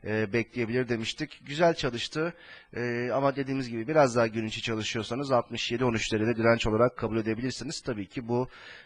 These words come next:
e, size kalmış olan bir şey, stratejinize kalmış olan bir şey.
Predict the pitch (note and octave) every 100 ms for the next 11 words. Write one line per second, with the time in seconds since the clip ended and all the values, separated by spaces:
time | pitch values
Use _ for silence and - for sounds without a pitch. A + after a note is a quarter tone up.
0 | - G2+ G#2+ G#2 G#2 - A2+ B2 - A2
1 | G#2 B2+ - - G#2+ G#2+ G#2 G2+ - C#3
2 | C#3 - - - A2 A#2 G#2+ G#2+ A2 G#2+
3 | B2 A#2+ G#2 G#2+ - G#2+ G#2 G#2+ G#2 C#3
4 | C3+